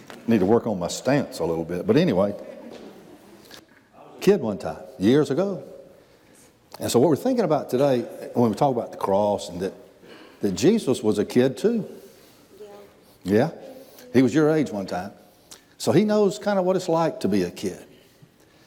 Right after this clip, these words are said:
Speaker 1: He knows what it's like to be an adult. He knows what it's like to have joy and happy and fun times.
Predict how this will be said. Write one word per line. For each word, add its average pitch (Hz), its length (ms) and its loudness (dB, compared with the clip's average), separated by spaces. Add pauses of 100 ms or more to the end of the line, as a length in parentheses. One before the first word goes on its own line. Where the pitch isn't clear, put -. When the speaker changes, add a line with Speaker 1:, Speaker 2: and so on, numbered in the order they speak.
(200)
Speaker 1:
He 135 100 4
knows 170 240 4
what 170 100 -2
it's - 140 -6
like 143 260 0
to - 60 -8
be 123 140 2
an 107 80 0
adult. 127 520 -8 (760)
He 117 80 4
knows 123 280 4
what 147 120 2
it's 143 140 -4
like 147 300 0
to - 60 -4
have 104 240 0 (460)
joy 123 400 2
and 87 160 -8 (120)
happy 147 360 0
and 98 140 -4
fun 117 200 0
times. 131 400 -2